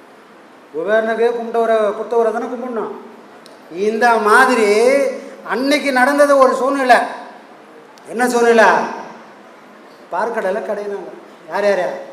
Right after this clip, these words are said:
அசுரர்களும் தேவர்களும் கடையிறாங்க. மாத்தணுமா சாமி?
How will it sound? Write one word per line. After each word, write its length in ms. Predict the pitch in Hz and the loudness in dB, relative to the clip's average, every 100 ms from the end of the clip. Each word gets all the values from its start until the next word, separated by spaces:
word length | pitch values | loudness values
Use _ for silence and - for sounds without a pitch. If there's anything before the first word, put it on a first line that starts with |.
| - - | -18 -12
அசுரர்களும் 800 | 170 233 233 202 196 233 302 - - - - - - - - - - - - - | -8 -2 0 2 0 0 -2 -8 -16 -20 -20 -20 -20 -20 -20 -20 -20 -20 -20 -14
தேவர்களும் 560 | - 214 226 202 214 226 | -2 4 4 4 0 0
கடையிறாங்க. 460 | 202 214 208 190 160 - - - - - - - - - - - - - | 0 0 0 0 -4 -8 -14 -20 -20 -20 -20 -20 -20 -20 -20 -20 -20 -14
மாத்தணுமா 220 | 170 180 | -10 -8
சாமி? 340 | 156 151 208 | -8 -8 -10